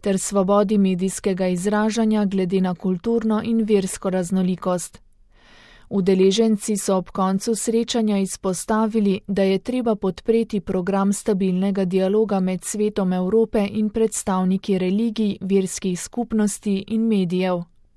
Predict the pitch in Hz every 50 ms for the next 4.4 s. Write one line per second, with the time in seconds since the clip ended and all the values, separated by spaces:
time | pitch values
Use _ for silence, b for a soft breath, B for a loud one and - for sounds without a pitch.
0 | _ _ - - 196 175 202 196 196 196 - - - 233 208 190 185 185 185 -
1 | - 240 226 214 - - - 190 196 190 208 220 220 208 190 185 185 190 208 208
2 | 208 233 226 220 208 - - 208 185 185 185 185 185 190 214 214 214 - - 214
3 | 202 202 208 226 226 208 190 175 170 185 190 180 175 190 170 - 202 190 190 185
4 | 185 190 190 185 175 - 196 185